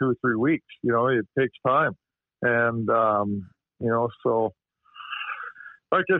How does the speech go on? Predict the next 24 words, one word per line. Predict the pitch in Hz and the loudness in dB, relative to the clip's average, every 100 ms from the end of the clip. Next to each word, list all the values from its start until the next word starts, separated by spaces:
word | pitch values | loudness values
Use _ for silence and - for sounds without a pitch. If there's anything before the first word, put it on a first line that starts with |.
| - | 0
said, | 185 190 160 | 0 2 0
we | 165 | -2
just, | 156 - _ - - - | -2 -6 _ -20 -14 -4
you | 147 | -2
know, | 139 143 | 0 2
we, | 143 131 | 0 -2
we | 120 123 131 117 | -4 -4 -2 -2
did, | 127 | -4
quite | - 147 147 - | -2 0 0 0
didn't | 151 139 | 0 2
get | 135 135 127 | 0 0 -2
together | 120 131 139 139 | 0 2 4 2
as | 110 | 0
a | 107 - | -8 -4
team | 131 143 143 120 - | -2 0 -2 -6 -6
good | 120 135 | -4 -2
enough. | 131 151 - | 0 -2 -2
And, | 123 110 113 | -4 -2 0
uh, | 113 107 104 - | 2 0 -2 -6
you | - 104 - 120 | -10 -10 -6 -2
know, | 135 143 | -2 -2
unfortunately, | - 123 123 - 127 | -2 -2 0 0 0
we're | 123 123 | 2 2
out. | 143 | 0